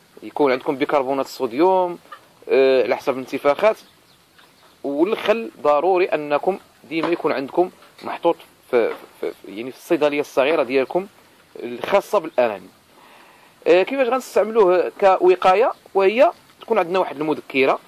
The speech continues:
وكاتبين فيها التاريخ، يعني مثلًا درنا ه-، هذا الخل رشيناه، آه، آه، درنا، درنا لهم يعني في يطرو ديال الماء و-، وكبيناه لهم كاملين،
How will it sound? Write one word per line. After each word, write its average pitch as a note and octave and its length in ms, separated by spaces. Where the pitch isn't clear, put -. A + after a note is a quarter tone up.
وكاتبين G#3 360
فيها F#3+ 180
التاريخ، B2 440
يعني D3+ 300
مثلًا G3 260
درنا G3 280
ه-، E3 320
هذا D#3 120
الخل F3+ 320
رشيناه، G3+ 500
آه، C3+ 480
آه، - 20
درنا، D3+ 280
درنا D#3+ 180
لهم D3+ 320
يعني A#2 280
في A#2 640
يطرو F3+ 400
ديال C#3+ 320
الماء D#3 360
و-، D#3+ 180
وكبيناه D#3 560
لهم D3+ 180
كاملين، C#3 640